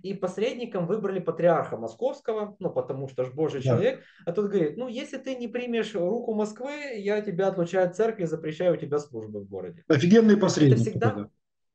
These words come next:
Speaker 1: Абсолютно. Это было вот вели-, княжество Московское в царские времена. Там приходи-, как приходили Романовы в смутное время, как Романовы внутри себя решали.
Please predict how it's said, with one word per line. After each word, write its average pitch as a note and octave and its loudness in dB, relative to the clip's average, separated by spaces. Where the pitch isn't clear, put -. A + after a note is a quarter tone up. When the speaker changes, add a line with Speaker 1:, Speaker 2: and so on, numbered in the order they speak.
Speaker 1:
Абсолютно. F#3+ -6
Это B3 0
было A3+ 2
вот G#3 0
вели-, F3 2
княжество G#3 -4
Московское C3 -4
в G#2+ -18
царские G3 0
времена. A2+ -4
Там A#2+ -10
приходи-, E3+ -4
как A3+ -2
приходили A3 -2
Романовы F#3+ 0
в D3+ -10
смутное D#3+ -4
время, B2+ -2
как F3+ -8
Романовы G3 -2
внутри F3 -4
себя F#3+ -2
решали. C#3+ -4